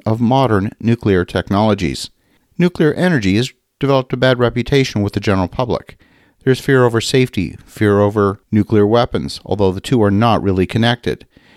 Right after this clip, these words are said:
and fear over the environmental impact of the spent fuel. But we need to remember the nuclear accidents that have happened in the world so far are involving technology that's now more than fifty years old. I mean, think about those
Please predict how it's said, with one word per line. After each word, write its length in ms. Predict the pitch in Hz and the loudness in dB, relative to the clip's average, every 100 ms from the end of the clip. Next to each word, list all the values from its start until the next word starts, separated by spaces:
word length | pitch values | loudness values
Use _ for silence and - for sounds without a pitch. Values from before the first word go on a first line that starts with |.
| _ | _
and 160 | 143 - | -6 -2
fear 220 | 147 135 | 2 4
over 320 | 131 127 131 | 2 2 0
the 140 | 127 127 | 2 0
environmental 500 | 117 117 120 110 120 | 0 0 0 -2 -4
impact 520 | - 139 117 101 - | -2 -2 0 -2 -2
of 80 | 107 | -6
the 80 | 104 | -6
spent 280 | - 92 | -2 -4
fuel. 460 | - 135 127 92 - _ _ _ _ | -2 0 0 0 -4 _ _ _ _
But 120 | 131 | -2
we 120 | 127 | 0
need 160 | 143 185 | 0 0
to 80 | 170 | 0
remember 380 | 147 165 139 113 | 0 0 0 0
the 80 | |
nuclear 340 | 117 143 - 143 | 0 0 -2 -2
accidents 520 | 147 147 - 110 120 | -2 -2 -4 -6 -4
that 100 | - | -4
have 120 | 117 | -6
happened 420 | - 175 185 135 127 | -4 -6 -2 0 2
in 60 | |
the 60 | 120 | 2
world 280 | 131 139 135 | 2 2 0
so 160 | 127 | -2
far 400 | 123 156 143 113 _ _ _ _ | 0 0 0 -2 _ _ _ _
are 80 | - | -2
involving 360 | 143 135 131 139 | 0 2 0 0
technology 640 | 139 - 139 135 123 131 | -2 -2 0 2 2 0
that's 260 | 123 - | -2 -2
now 200 | 131 117 | 0 2
more 180 | 120 117 | 2 2
than 140 | 110 110 | 0 0
fifty 300 | 117 - 104 | -2 0 2
years 280 | 104 95 | 2 2
old. 300 | 101 98 85 - _ _ _ _ | 2 2 0 -4 _ _ _ _
I 140 | - - | -20 -2
mean, 160 | 147 165 | 0 0
think 160 | 220 | 0
about 220 | 202 226 | 0 0
those 180 | - 139 | 0 -2